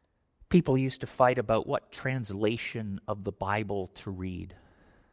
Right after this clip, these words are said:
And I remember people getting all caught up in whether it's an accurate translation or not an accurate translation.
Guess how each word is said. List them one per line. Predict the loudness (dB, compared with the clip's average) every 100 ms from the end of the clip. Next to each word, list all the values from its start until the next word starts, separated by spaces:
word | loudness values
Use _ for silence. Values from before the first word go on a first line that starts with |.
| _ _ _ _ _ _ _ _ _ _ _ _ _ _ -2
And | 4 4
I |
remember | 4 2 0 2 2
people | 0 -6 -4
getting | -2 -2 0
all | 0 0
caught | -4 -2 0 2
up | 0 0
in | -6 -2
whether | -2 0 -2
it's | -4 -6
an | -10 -10
accurate | -6 -4 -4 -6 -6 -6
translation | -8 -6 -4 -4 -2 -2 -2 -8 -10
or | -10
not | -6 -4 -4 -6
an | -8
accurate | -8 -10 -10 -14 -14 -16
translation. | -12 -10 -8 -6 -8 -8 -14 -18